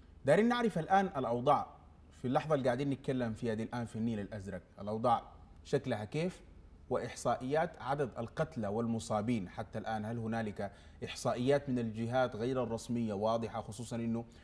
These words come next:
الجهات الرسمية أعلنت عن أعداد، آه، معينة، وكيف بتقيموا برضو التدخل الحكومي في هذا الشأن لإيقاف الاقتتال والنزاعات؟ آه، يبدو إنه فقدنا الاتصال بعبد الرحمن،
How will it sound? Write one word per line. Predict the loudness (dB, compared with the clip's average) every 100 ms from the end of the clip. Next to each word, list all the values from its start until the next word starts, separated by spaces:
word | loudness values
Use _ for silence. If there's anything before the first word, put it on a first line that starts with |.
| -6
الجهات | -4 -2 -2 -2
الرسمية | -6 -4 -2 0
أعلنت | 2 0 -2 -4
عن | -6 -4
أعداد، | -4 -2 -2 -2 -4
آه، | -4 -2
معينة، | -2 -2 0 0 -2
وكيف | 2 4 4 0 -20 -20 -6
بتقيموا | -4 -2 0 0 0 0
برضو | 0 0 0 0 -2
التدخل | -2 -4 -2 -2 -2
الحكومي | -4 -8 -2 -2 -2
في | -4
هذا | -4 -4
الشأن | -6 -8 -8 -10 -18 -16 -6
لإيقاف | -4 -4 -4 -6 -2 -2 -2
الاقتتال | -10 -10 -12 -6 -4
والنزاعات؟ | -4 -8 -10 -12 -14 -20 -20 -20 -20 -20 -20 -20 -20 -20 -20 -20 -20 -20 -20 -20 -20 -20 -20 -20 -20 -20 -20 -20 -20 -20 -20 -20 -20 -20 -20 -20 -20 -20 -20 -20 -2 8
آه، | 8 8
يبدو | 6 2 0 0
إنه | -2
فقدنا | -4 -4 -2
الاتصال | -2 -4 -4 -2 0
بعبد | 0 -2 -2
الرحمن، | -8 -4 -2 -2